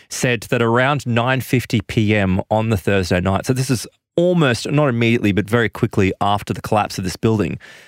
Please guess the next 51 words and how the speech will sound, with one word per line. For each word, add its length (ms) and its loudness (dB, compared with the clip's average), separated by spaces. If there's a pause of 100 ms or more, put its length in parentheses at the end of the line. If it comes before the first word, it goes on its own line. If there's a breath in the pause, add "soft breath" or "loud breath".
(360 loud breath)
they 100 0
started 280 0
receiving 440 0
phone 320 0
calls 340 -2
from, 540 -2
and 120 0
of 60 -2
course 180 0
there 140 0
was 100 -2
caller 300 0
I 100 0
D, 320 0
he 140 -6
started 220 0
receiving 340 0
phone 260 -2
calls 300 -4
from 200 -2
his 120 0
grandparents, 800 0
Arnie 360 2
and 140 2
Miriam 420 2 (160)
Notkin. 480 -2 (580 loud breath)
Uh, 220 2 (100)
they 120 2
didn't 240 -2
know, 460 2
I 80 2
don't 200 -2
think 220 -2
they 160 0
knew 300 2
that 160 -2
they, 360 0
that 160 -8
the 120 0
building 260 0
had 160 0
collapsed. 480 -4 (160)
And, 140 0 (100)
but 100 0
every 140 0
time 220 -2
that 120 -2
they 120 2
answered 320 -2
the 80 -2
phone, 500 -2